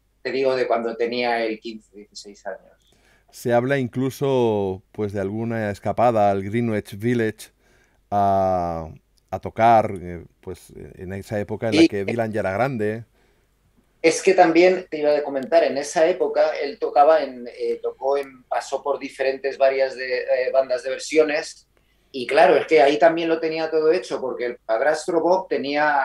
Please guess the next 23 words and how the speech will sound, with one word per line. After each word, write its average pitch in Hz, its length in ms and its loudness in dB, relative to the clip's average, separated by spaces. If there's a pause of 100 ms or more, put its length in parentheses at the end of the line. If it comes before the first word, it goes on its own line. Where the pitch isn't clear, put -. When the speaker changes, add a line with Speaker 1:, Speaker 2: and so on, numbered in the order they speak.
(240)
Speaker 1:
tenía 139 320 -6
clubs, - 580 -8
en 127 140 -8
New 123 160 -6
York 147 240 2
tenía 143 640 0 (260)
cuatro 139 420 4
o 120 40 -6
cinco 123 320 -8
clubs, 143 440 -2 (520)
y 131 200 0
este 131 220 0
solo 135 240 2
tenía 135 340 4
que 104 600 -2 (1120)
ir 139 200 0
y 147 80 4
tocar 135 400 6
porque 120 220 2
lo 110 100 -2
decía 107 260 -4
el 117 80 -4
padrastro. 110 460 -2